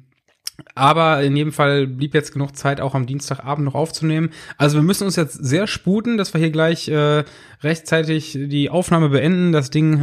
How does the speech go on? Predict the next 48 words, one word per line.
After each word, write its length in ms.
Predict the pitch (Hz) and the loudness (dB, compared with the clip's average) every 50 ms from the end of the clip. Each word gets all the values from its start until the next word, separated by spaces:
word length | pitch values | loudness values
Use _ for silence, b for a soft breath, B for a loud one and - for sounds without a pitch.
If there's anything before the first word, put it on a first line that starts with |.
| 139 135 | 0 -2
äh, 340 | 143 143 143 143 139 139 139 | 0 0 2 2 2 2 0
ja, 300 | 131 127 127 139 135 117 | -2 -2 -2 -2 0 -2
durch, 460 | 110 - 131 143 139 - - - - _ | -2 -2 -4 -4 -4 -6 -10 -16 -12 _
durch 200 | - 139 139 139 | -6 -6 -4 -4
die 120 | - 143 | -6 -8
Korrektur 540 | 131 - 135 135 139 127 - - 156 156 147 | -6 -4 -2 -2 -2 -4 -4 -2 -2 -2 -2
schicken 320 | - - - 165 - 160 | -2 -4 -6 -4 -4 -4
und 160 | 143 143 143 143 | -2 -2 -2 0
dann 160 | 143 147 143 | 0 0 0
um 180 | 135 139 135 | 0 0 2
null 140 | 135 143 151 | 2 2 2
Uhr 160 | 151 151 143 | 2 2 2
online 280 | 131 160 175 139 117 107 | 2 2 2 2 2 2
sind. 260 | 104 113 131 151 156 B B B B B B - | 0 0 -2 -2 -6 B B B B B B 0
Könnte 280 | - 143 160 175 165 | 2 2 2 2 2
sein, 140 | 147 151 151 | 0 0 0
dass 120 | 151 - | 0 0
wir 60 | - 143 | -2 -2
ein 40 | |
paar 100 | - 147 | 0 0
Minuten 220 | 143 143 139 131 135 | 0 0 -2 -2 -4
Verzug 280 | - 135 - - 156 - | -4 -4 -4 -6 -4 -4
drin 180 | - 151 139 | -2 -2 0
haben, 280 | 135 139 139 139 139 135 | 0 0 0 0 -2 -2
aber, 560 | 135 123 127 135 147 139 147 143 143 143 135 b b b b b b b - | -2 0 0 0 2 2 0 0 0 -2 -4 b b b b b b b -4
äh, 220 | 135 131 123 127 127 | -2 0 0 0 0
ich 140 | 127 131 | -2 -4
glaube, 420 | - 135 139 143 139 143 139 135 139 - | -2 0 0 2 2 0 0 -2 -4 -10
die, 400 | - 127 127 120 - - 139 139 | -20 -20 -20 -16 -8 -6 -4 -4
die, 320 | 127 131 135 131 131 127 131 B B B B B B B B B B B | -2 -2 -2 -2 -2 -4 -6 B B B B B B B B B B B
ich 320 | _ 95 95 101 120 151 120 | _ -16 -6 -2 0 2 4
bin 160 | 156 208 208 | 4 4 4
guter 220 | 208 254 214 208 | 4 4 4 2
Dinge, 220 | 170 190 202 196 170 | 2 2 0 0 0
dass 180 | 175 160 - | -2 -2 -2
wir 80 | - 160 | 0 2
jetzt 220 | 156 151 147 - | 2 2 0 0
in 60 | 160 151 | 0 0
den 120 | 143 135 | 0 0
folgenden 500 | - - 156 160 165 160 156 143 143 135 | 0 0 0 2 2 2 0 0 0 0
fünfzig, 560 | 135 - 160 165 160 - 156 143 - - - | -2 -2 -4 -4 -4 -4 -6 -6 -6 -6 -4
äh, 200 | 151 143 139 135 | -2 -2 0 0
se-, 160 | 127 139 139 | -2 -2 -4
bis 160 | 131 135 127 135 | -6 -4 -4 -4
sechzig 280 | 147 139 - - - | -4 -4 -6 -6 -2
Minuten, 920 | 139 135 139 139 135 143 135 131 127 123 - - - 78 - 69 65 - - | 0 0 0 0 -2 -2 -4 -2 -4 -6 -8 -12 -18 -20 -20 -20 -20 -16 -10
ja, 180 | 117 127 120 113 | -6 -4 -2 -2
mehr, 540 | 110 107 110 127 151 165 165 160 156 143 | 0 0 0 2 2 2 2 2 0 -2